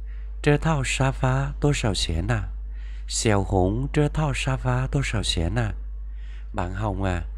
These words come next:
zhe thao sa fa là bộ sofa này, dou shao xian à, bao nhiêu tiền vậy?" Câu năm trăm tám mươi tám.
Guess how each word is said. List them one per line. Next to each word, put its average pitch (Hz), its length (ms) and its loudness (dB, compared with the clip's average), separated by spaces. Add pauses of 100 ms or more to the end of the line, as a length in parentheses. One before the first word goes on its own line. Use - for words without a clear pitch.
(380)
zhe 151 160 4
thao 151 260 0
sa 131 320 0
fa 135 280 0
là 120 100 0
bộ 92 240 4
sofa 113 520 2
này, 95 300 2 (480)
dou 139 100 8
shao 113 200 4
xian 90 280 2
à, 107 140 -2
bao 107 140 2
nhiêu 107 160 0
tiền 90 280 2
vậy?" 82 220 0 (2750)
Câu 117 180 4
năm 117 220 2
trăm 113 240 2
tám 127 180 2
mươi 131 100 4
tám. 120 420 2